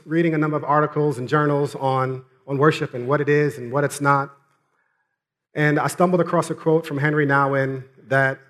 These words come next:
uh, for a brief moment, redirected my heart to the amazing grace which is found in this beautiful Christmas story.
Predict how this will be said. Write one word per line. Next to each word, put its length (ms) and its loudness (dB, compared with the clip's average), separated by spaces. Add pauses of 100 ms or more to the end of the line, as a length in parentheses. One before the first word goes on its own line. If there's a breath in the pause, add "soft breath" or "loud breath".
(400)
uh, 140 -8
for 400 0
a 160 -4
brief 260 2
moment, 300 0
redirected 500 0
my 160 -2
heart 380 -4
to 100 -4
the 300 -4 (180 soft breath)
amazing 460 0
grace 520 -4 (260)
which 200 -8
is 400 0
found 460 -2
in 180 -6
this 160 -8
beautiful 320 -8
Christmas 320 -8
story. 480 -4